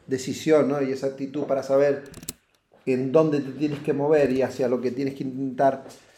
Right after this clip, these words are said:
eh, buscar y conseguir para conseguir el, el pase y el score que necesitas,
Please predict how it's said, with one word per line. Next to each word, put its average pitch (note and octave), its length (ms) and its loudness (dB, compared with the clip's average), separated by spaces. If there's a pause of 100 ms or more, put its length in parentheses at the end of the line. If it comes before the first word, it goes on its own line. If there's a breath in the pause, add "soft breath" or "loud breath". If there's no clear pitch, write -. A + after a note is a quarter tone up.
(180 loud breath)
eh, C3 600 0
buscar C#3 400 2
y C#3 60 0
conseguir C#3 460 -2
para A#2 180 -4
conseguir A#2+ 500 -2
el, B2+ 720 0 (360 loud breath)
el B2+ 200 2
pase E3 420 4
y B2+ 100 2
el A#2+ 160 0
score - 240 0
que C#3 100 -4
necesitas, D#3+ 460 -4